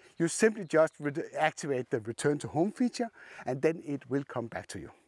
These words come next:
Once the battery is drained to around twenty percent, you will get a low battery warning and being asked to return to home.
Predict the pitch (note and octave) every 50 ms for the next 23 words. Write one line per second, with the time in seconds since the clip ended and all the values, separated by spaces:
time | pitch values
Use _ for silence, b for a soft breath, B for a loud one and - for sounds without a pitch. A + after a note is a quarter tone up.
0 | _ _ - C#3+ D3+ A3+ C#4+ C#4+ - B3 A#3+ A3+ A#3+ B3+ A#3 G3 E3 - E3+ F3+
1 | F#3 G#3+ G3+ A3 G3 F3 D#3+ E3+ F#3 F3 - - F#3+ G3 G3+ - G#3+ - - D3+
2 | C#3 - F3+ F#3 G3 - - F#3 F#3 F3+ F3+ D#3 - F3 G3 G3 F#3 D#3+ D3 C#3+
3 | D3+ F3 G3+ A3 - - D3+ D3 D#3+ E3+ F3+ E3+ C#3+ B2 A#2 G#2 B2 D#3 G#3+ C#4
4 | D#4 D4 - _ _ _ - - G3+ F#3 D#3+ G#3+ A3 A3 A3+ G3+ F3+ G3 G#3+ G#3+
5 | - - G#3+ F#3+ F#3+ E3+ - - F3 F3 E3+ E3 - - C3 B2+ B2 A#2+